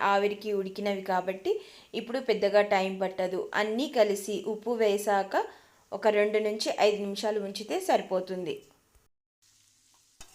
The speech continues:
ఉసిరి తురుము కూడా వేసి మంచిగా కలుపుకొని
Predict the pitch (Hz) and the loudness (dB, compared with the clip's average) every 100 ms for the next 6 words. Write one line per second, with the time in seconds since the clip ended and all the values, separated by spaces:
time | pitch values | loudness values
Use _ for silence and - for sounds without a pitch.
0 | - _ _ _ - 240 247 240 247 226 | -20 _ _ _ -4 0 -2 0 0 0
1 | 226 214 202 196 196 202 302 466 - - | 2 4 4 6 4 2 2 0 -2 -18
2 | _ 220 240 247 247 220 208 185 - 214 | _ -4 -2 2 4 6 4 0 0 0
3 | 262 | 0